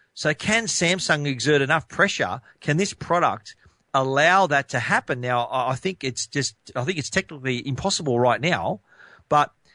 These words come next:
wouldn't it be good if you could have the same number on the watch as you have on your phone so that when the phone is paired to Bluetooth, the sim card disengages on the watch, so it'll just, just piggyback off the smartphone. But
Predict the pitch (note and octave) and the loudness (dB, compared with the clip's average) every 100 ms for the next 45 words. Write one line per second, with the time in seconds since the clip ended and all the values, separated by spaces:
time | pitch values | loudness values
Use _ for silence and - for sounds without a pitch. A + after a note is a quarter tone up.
0 | _ _ C3+ F#3 G#3 G#3+ C#3+ E3 C#3 E3 | _ _ 0 0 2 -2 -2 -2 2 2
1 | D3 D#3 D3 C#3+ C#3 C3 B2+ - F3 G3+ | 2 -2 -4 0 0 0 -2 2 2 2
2 | F3+ D#3+ C#3 C3+ B2+ A#2 A#2+ B2+ A2+ - | 0 0 2 2 0 0 2 2 0 -6
3 | C3 B2+ A#2 B2 B2 A#2+ B2 A#2+ A#2 A#2 | -4 -4 -4 -2 2 2 0 -2 -2 -4
4 | G#2+ - - E3+ E3 G2 F#2 G#2+ B2+ A#2 | -6 -4 2 2 2 -2 -6 -6 -2 0
5 | A#2+ C#3 D3 C3+ - C#3+ C#3 B2+ A#2 - | 0 0 0 -2 0 2 2 0 -4 0
6 | C#3+ B2+ A2+ A#2 F3 - - A2+ A2 _ | 0 0 -4 0 0 0 -2 -2 -2 _
7 | - - - - A2 B2+ - D#3+ D3 C#3+ | -20 -20 -20 -14 -2 -2 2 0 0 2
8 | C3 A#2+ - D#3+ - C3+ B2 B2+ C3 A#2 | 2 2 -2 -2 0 0 2 2 0 -4
9 | A2+ - - B2 A#2+ A2 G#2 D3 C3 - | -6 -6 -4 -2 -2 -4 -2 2 2 0
10 | - A#2+ A#2 A#2+ A#2+ A2+ B2 - A#2+ G#2+ | -2 -2 0 -2 -4 -4 -8 -6 -6 -4
11 | - B2 A#2 G#2+ A#2+ G#2+ G#2+ - G#3 A3 | -4 -2 0 0 -2 -4 -4 2 2 2
12 | - A2 G#2+ F#3+ | 0 -4 0 4